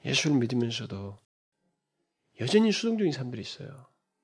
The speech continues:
정말로 수동적인 사람들이 있습니다. 근데 한 짧으면 좋겠습니다. 정말 일시적으로 그러면 언젠가 되겠지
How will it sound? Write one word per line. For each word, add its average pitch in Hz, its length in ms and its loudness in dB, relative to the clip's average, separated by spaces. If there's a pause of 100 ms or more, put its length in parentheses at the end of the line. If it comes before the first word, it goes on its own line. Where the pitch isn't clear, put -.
(1040)
정말로 277 500 2
수동적인 269 380 2
사람들이 - 280 -6
있습니다. - 340 -14 (1600)
근데 185 200 -4
한 190 340 2 (320)
짧으면 214 560 2
좋겠습니다. - 880 -8 (320)
정말 151 220 -4
일시적으로 190 440 2
그러면 139 400 2 (560)
언젠가 131 380 -2
되겠지 - 560 -10